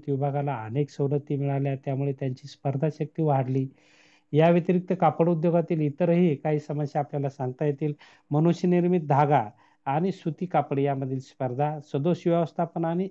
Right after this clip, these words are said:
एकसूत्रीपणाचा अभाव, अनियमित व अपुरा वीज पुरवठा, ग्राहकांची अपुरी खरेदी शक्ती या अनेक समस्या,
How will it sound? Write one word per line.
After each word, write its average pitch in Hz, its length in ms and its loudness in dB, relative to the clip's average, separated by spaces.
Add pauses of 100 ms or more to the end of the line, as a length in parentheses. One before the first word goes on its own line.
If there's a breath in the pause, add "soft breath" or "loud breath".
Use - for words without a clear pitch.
एकसूत्रीपणाचा 160 840 -2
अभाव, 139 440 2 (440 soft breath)
अनियमित 180 520 4 (480)
व 151 100 0
अपुरा 165 520 0
वीज 156 220 0
पुरवठा, 156 680 -2
ग्राहकांची 143 560 -2
अपुरी 147 340 -2 (120)
खरेदी 143 320 -2
शक्ती 139 560 -4 (440 soft breath)
या 165 180 4
अनेक 156 360 0
समस्या, 143 640 -2